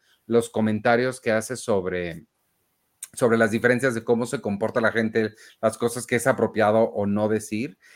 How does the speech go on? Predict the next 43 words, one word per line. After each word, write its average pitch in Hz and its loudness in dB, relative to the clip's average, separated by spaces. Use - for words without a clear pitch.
Y 165 0
no 185 2
es 220 -2
una 226 0
cosa 160 4
de, 135 6
de, 107 0
de 101 -2
corrección 120 -2
política 117 0
o, 90 -4
o 98 -4
estos 131 -2
temas 131 4
que 117 0
a 113 4
mucha 117 2
gente 117 0
no 120 2
sé 117 -4
por 101 -8
qué 107 -2
le 107 -2
causan 110 -4
tanto 101 -4
horror 101 -2
que 101 0
alguien 95 -2
quiera 95 0
cuidar 104 2
la 113 6
forma 107 0
en 101 -2
la 92 -4
que - 2
habla 101 2
para, 82 0
para - -6
cuidar 98 -2
las 110 0
sensibilidades 98 0
de 104 0
otros. 160 -2